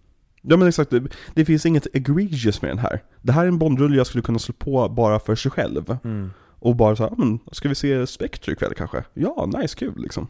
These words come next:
Speaker 2: Mm.
Speaker 1: Ehm, så nej, men jag håller med dig. Har du någon annan scen i filmen du känner att du, du vill prata om? Eller vi gick igenom det mesta.
Speaker 2: Vi har gått igenom det mesta.
Speaker 1: Ja. Ska jag gå på posten?
Speaker 2: Ja.
Speaker 1: Vad tycker du om posten till den här filmen?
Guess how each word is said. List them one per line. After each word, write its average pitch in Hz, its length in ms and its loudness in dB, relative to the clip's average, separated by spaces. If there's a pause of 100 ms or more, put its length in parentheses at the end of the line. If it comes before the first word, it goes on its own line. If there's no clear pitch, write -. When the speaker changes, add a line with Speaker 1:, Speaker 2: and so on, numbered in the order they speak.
(140)
Speaker 2:
Mm. 113 220 -6 (360)
Speaker 1:
Ehm, 117 500 2 (260)
så - 180 -2
nej, 123 80 -4 (120)
men 170 60 -2
jag 151 80 0
håller 156 160 0
med 165 140 -6
dig. 117 80 -10 (880)
Har 151 200 4
du 151 60 8
någon 156 120 4
annan 160 140 2
scen 156 320 0
i - 20 0
filmen 127 300 0
du 104 100 0
känner 107 300 -2
att 101 100 -8
du, 101 180 -2
du 110 120 -6
vill 104 100 -2
prata 110 320 -4
om? 104 140 -6
Eller 104 320 -2
vi 113 140 -4
gick 113 240 -4
igenom 117 280 -2
det 98 60 -4
mesta. 98 300 -6 (680)
Speaker 2:
Vi 135 140 0
har 175 80 4
gått 135 160 -2
igenom 131 180 2
det 104 60 -4
mesta. - 280 -6
Speaker 1:
Ja. 73 220 -4
Ska - 120 -2
jag 127 80 2
gå 131 60 2
på 131 100 -2
posten? - 420 -2 (760)
Speaker 2:
Ja. 131 260 4 (520)
Speaker 1:
Vad 113 160 -4
tycker 131 240 -4
du - 20 2
om 110 80 0
posten 117 420 -4
till 98 80 -8
den 85 80 -4
här 101 40 -6
filmen? - 240 -12